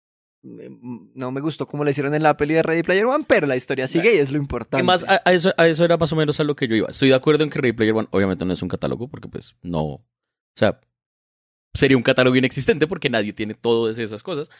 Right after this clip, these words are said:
Speaker 3: Pero a lo que me refiero
Speaker 1: Microsoft.
Speaker 3: es que siento que Chip and Dale usa mucho mejor estas referencias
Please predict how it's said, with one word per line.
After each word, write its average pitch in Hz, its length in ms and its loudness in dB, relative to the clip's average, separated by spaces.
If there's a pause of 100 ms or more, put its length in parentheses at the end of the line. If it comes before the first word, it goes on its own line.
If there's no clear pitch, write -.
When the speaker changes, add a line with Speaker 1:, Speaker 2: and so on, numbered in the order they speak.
(380)
Speaker 3:
Pero 190 460 2 (320)
a 156 80 2
lo 156 160 2
que 156 80 -4
me 151 100 2
refiero 151 300 2
Speaker 1:
Microsoft. 151 260 2
Speaker 3:
es 151 120 2
que 147 120 0
siento 165 480 0
que - 320 -2 (120)
Chip - 460 -4
and 143 180 0
Dale 143 360 2 (100)
usa 151 320 0
mucho 151 400 -2
mejor 123 540 2 (720)
estas 127 320 2
referencias 127 720 -4